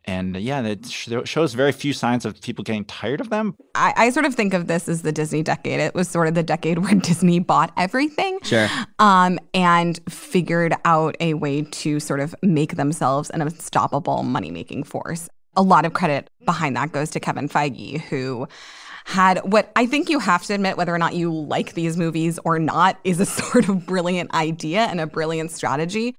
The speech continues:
Speaker 2: Because essentially when the Avengers came out in twenty twelve, everyone realized,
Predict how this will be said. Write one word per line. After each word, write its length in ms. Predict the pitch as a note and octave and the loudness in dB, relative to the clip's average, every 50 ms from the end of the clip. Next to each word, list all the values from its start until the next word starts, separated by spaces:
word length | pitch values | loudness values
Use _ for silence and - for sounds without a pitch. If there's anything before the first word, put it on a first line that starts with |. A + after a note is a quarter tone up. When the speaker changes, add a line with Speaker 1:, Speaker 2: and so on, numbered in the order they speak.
| _ _ - E3 | _ _ -6 -2
Speaker 2:
Because 280 | F#3+ G#3 A3 A3+ G3 | -2 0 2 0 0
essentially 500 | G3+ F#3+ - F#3 E3+ F3+ F3+ F#3+ G3 F#3+ | 0 -2 0 0 -2 0 0 -2 0 -2
when 580 | F#3+ F3 F3+ E3+ E3 D#3+ D#3+ E3+ E3+ D3+ - - | 0 0 0 0 2 0 0 -2 -2 -4 -4 -4
the 120 | E3+ E3+ | -2 -2
Avengers 440 | E3+ D#3+ D3+ C#3+ D3+ D#3 E3+ F3 F3 | -2 0 -2 -2 -2 -2 -2 -2 -2
came 180 | - F#3+ F#3 F3 | -2 -2 -2 0
out 240 | E3 E3 E3+ E3 - | 2 2 2 0 0
in 100 | - F3 | -4 -6
twenty 300 | E3 - - E3 D3+ D3 | -6 -4 -4 -2 -2 -2
twelve, 400 | D#3 - - D#3 D3+ D3+ E3+ F#3 - | -2 -2 0 2 2 2 2 0 -2
everyone 380 | - F3 E3+ E3 D#3+ D#3+ D#3+ D#3+ | -2 -2 -2 -4 -4 -4 -4 -4
realized, 540 | D3+ D#3 D#3 D3+ C#3+ D3+ C#3+ D#3 E3 - | -4 -2 -2 0 0 0 -2 -4 -6 -10